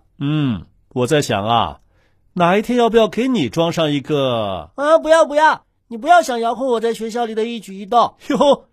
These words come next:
Speaker 1: 你还挺明白啊。走吧，咱们回家吧。哎呀，你们刚才跑哪儿去了？怎么说着说着人就没了？<laughs> 我带着小莫去看了看鼠标的发明。
Speaker 2: 爷爷，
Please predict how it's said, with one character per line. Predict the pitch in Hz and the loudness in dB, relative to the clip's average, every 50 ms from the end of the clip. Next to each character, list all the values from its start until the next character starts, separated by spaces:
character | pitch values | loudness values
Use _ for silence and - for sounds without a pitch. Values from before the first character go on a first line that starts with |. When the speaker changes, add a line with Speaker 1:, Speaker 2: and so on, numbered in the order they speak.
| _ _ _ | _ _ _
Speaker 1:
你 | - 208 | -2 0
还 | 214 294 | 2 2
挺 | - - 220 170 | 2 0 -2 -4
明 | 151 143 131 147 202 | -4 -4 -4 -4 0
白 | 254 302 269 226 | 2 4 4 4
啊。 | 180 143 101 - - _ _ _ _ | 4 2 0 -2 -8 _ _ _ _
走 | - - 190 | -4 -2 0
吧， | 185 269 240 - _ _ _ | 2 2 0 0 _ _ _
咱 | - 143 | -8 -6
们 | 139 156 | -6 -4
回 | - 156 151 | -4 -4 -4
家 | 151 202 214 | 0 0 2
吧。 | 214 170 - - - - - - - - - - - - _ _ _ | 2 2 -2 -2 -4 -4 -4 -4 -4 -4 -6 -10 -12 -18 _ _ _
哎 | - - | -12 -12
呀， | - - - - - _ _ _ _ _ | -12 -12 -14 -16 -20 _ _ _ _ _
你 | 208 214 | 0 0
们 | 226 226 | 0 2
刚 | 233 302 277 | 2 2 2
才 | - 269 | 4 2
跑 | - - - 254 285 | 2 2 2 2 2
哪 | 269 143 101 | 2 0 -2
儿 | 98 - | -8 -12
去 | - - - | -10 -8 -6
了？ | 220 135 104 - - _ _ _ _ _ _ | -6 -6 -8 -12 -18 _ _ _ _ _ _
怎 | - 226 | -6 -4
么 | 220 240 | -2 -2
说 | - - - 311 294 | -4 0 0 2 2
着 | 262 220 | 2 0
说 | - - 254 233 | -2 -2 -2 -2
着 | 208 190 - - _ _ _ _ | -2 -4 -6 -8 _ _ _ _
人 | - 151 202 269 233 | -2 0 0 2 2
就 | 294 269 | 2 0
没 | 196 139 - 131 143 - | 0 -2 -4 -8 -8 -2
了？ | 302 285 208 - - - _ - - - - 277 254 - 233 185 | 0 0 0 0 -2 -10 _ -20 -20 -2 0 0 0 2 0 -2
<laughs> | - - - - - - - _ _ | -4 -6 -12 -20 -20 -20 -20 _ _
我 | - 147 151 | -4 -4 0
带 | 147 190 175 | 2 2 0
着 | 175 165 | 0 -2
小 | - 139 123 | -2 -2 -2
莫 | 127 156 170 156 135 107 85 - | 0 0 2 2 2 0 -2 -6
去 | - 185 | -10 -10
看 | - - 208 196 | -4 -2 0 0
了 | 185 | 0
看 | - 202 190 165 | 0 0 -2 -2
鼠 | - - 135 123 | -2 -4 -6 -2
标 | 120 180 220 220 | 0 0 2 2
的 | 196 | 0
发 | - - 208 214 220 220 | 0 2 2 4 4 2
明。 | 160 127 135 143 - - _ _ _ _ | 0 -2 -6 -6 -8 -10 _ _ _ _
Speaker 2:
爷 | 214 220 | -12 -8
爷， | 226 233 247 233 - - | -4 -2 0 0 0 -2